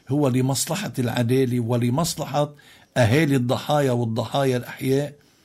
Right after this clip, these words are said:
وسوف تتحقق العدالة كل ما نحن بعدنا مراهنين على قاضي شريف نزيه بطل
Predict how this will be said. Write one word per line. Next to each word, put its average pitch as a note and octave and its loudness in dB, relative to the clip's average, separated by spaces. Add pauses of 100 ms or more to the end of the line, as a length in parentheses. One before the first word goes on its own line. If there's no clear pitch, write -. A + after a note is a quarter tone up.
(280)
وسوف C3 2
تتحقق C3 -4
العدالة B2 0 (480)
كل F3 2
ما C#3+ 2
نحن C#3+ 0
بعدنا B2+ 2
مراهنين B2 2 (340)
على B2 2
قاضي C3 2
شريف B2+ 2
نزيه A#2+ 2
بطل D3 0